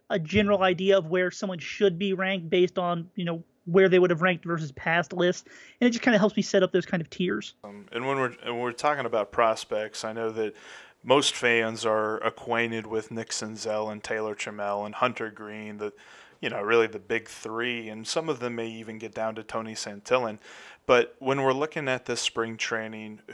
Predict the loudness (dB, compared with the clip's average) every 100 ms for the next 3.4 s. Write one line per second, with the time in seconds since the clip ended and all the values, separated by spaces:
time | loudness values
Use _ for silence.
0 | -10 -8 -8 -8 -4 -2 0 0 0 -4
1 | -8 -8 -10 -6 -4 -6 -8 -10 -6 -6
2 | -4 -4 -4 -4 -6 -6 -6 -6 -4 -6
3 | -4 -8 -10 -12